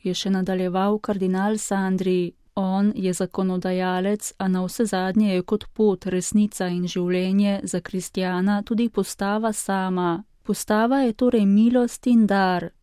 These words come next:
Četudi se zaradi naše slabotnosti pogosto prej zaustavimo ob njeni teži in ob nezmožnosti, da bi ji ostali zvesti, kot pa ob svobodi in dostojanstvu, ki sta nam dana, ko jo varujemo."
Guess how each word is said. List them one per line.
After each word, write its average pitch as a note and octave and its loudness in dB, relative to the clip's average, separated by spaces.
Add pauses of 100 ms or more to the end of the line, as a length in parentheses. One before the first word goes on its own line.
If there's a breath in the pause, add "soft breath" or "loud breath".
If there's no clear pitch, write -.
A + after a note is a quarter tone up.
(120)
Četudi G3 0
se G3 -2
zaradi F#3 -2
naše G3 0
slabotnosti G#3 0
pogosto A3 0
prej A#3+ 2
zaustavimo G#3+ 2
ob F#3+ 0
njeni G#3 4
teži G#3 0
in G3 2
ob F#3 -2
nezmožnosti, G#3+ 2
da F#3+ 0
bi F#3+ 0
ji G3 0
ostali G#3 0
zvesti, G#3 -2 (100)
kot - -2
pa B3 0
ob A#3 0
svobodi G3 0
in A3+ 4
dostojanstvu, G3 0
ki F#3 -6
sta - -8
nam F3+ 0
dana, G3+ 2
ko A3+ -2
jo A3 2
varujemo." F#3 0